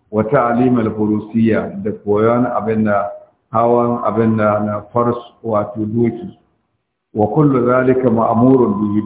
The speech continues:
duk wannan an yi umarni da shi. Li'annahu min furudil kifaya, don jihadi yana cikin farillar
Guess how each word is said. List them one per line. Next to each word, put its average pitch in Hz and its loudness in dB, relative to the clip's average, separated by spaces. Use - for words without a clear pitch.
duk 127 4
wannan 123 0
an 113 -4
yi 117 -4
umarni 107 -6
da 101 -18
shi. - -20
Li'annahu 127 2
min 139 2
furudil 117 0
kifaya, 113 2
don 120 0
jihadi 117 -2
yana 117 -8
cikin 113 -20
farillar 110 -6